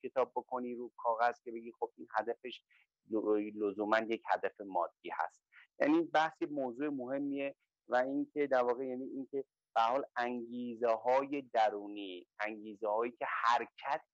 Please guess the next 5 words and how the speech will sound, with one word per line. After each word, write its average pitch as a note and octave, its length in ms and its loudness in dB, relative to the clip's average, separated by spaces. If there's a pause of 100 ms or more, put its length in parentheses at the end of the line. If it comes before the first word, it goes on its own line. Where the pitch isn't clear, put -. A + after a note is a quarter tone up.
در A2+ 180 4
این B2+ 340 -4
مسیر، F#2 480 -4 (720)
اه، F#2 240 4 (180)
مهمه B2+ 800 2